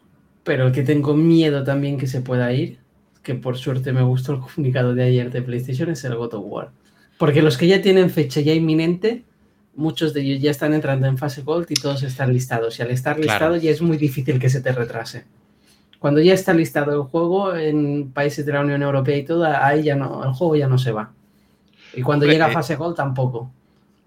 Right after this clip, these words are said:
Speaker 3: han sacado, eh, Ubisoft saca ahora este Rainbow raro, pero ya, ya lo que es Rainbow Six, cuando empezamos a jugarlo, no tiene
Speaker 1: <laughs> En
Speaker 3: nada que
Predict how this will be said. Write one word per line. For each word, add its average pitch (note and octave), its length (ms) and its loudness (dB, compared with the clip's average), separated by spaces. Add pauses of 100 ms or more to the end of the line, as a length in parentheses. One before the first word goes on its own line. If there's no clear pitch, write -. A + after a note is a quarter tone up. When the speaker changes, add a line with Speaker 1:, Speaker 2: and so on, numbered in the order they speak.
Speaker 3:
han C3+ 200 -4
sacado, F3 720 -2
eh, A#2 360 -6
Ubisoft G#2+ 380 -14
saca D3+ 280 -8
ahora D3 380 -4
este A2+ 840 -8
Rainbow A#2 500 -8
raro, A#2+ 480 -6
pero G#2 140 -14
ya, F#2+ 160 -8 (100)
ya G#2 340 -6 (280)
lo G#2+ 100 -16
que A#2 60 -8
es A#2 80 -8
Rainbow C#3+ 240 -4
Six, - 260 -8
cuando G2 240 -14
empezamos A2 340 -12
a - 40 -10
jugarlo, A#2 460 -2
no A2+ 100 -12
tiene D#3 160 -2
Speaker 1:
<laughs> - 0 -
En D#3 60 2
Speaker 3:
nada D#3+ 120 4
que - 0 -